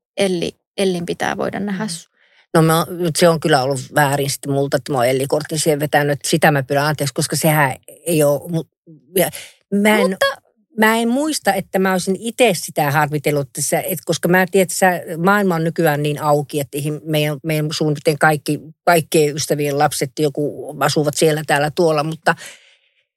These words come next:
Speaker 2: mutta se on varmaan ollut sit joku, mä en tiedä, mutta mä oon, mun ei oo saanut noin sanoa, vaikka se on fakta. Ja se,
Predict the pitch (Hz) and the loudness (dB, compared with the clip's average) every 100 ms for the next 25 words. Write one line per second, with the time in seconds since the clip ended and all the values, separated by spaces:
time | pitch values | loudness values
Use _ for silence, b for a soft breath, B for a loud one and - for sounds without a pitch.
0 | _ _ 170 170 220 214 247 220 214 202 | _ _ 0 2 4 4 4 2 0 0
1 | 226 233 226 175 196 - 196 190 185 160 | 0 0 0 -2 -4 -2 0 0 0 0
2 | 175 170 165 185 170 156 156 175 175 175 | 0 0 0 0 0 -2 -2 -2 0 -2
3 | 170 175 185 165 185 196 190 165 170 - | -6 -12 -8 -6 0 2 2 2 0 2
4 | 208 170 165 170 156 143 170 143 127 127 | 2 2 0 0 0 0 0 0 -2 0
5 | 147 160 185 170 208 202 - 165 156 143 | 0 2 2 2 2 0 -2 0 2 0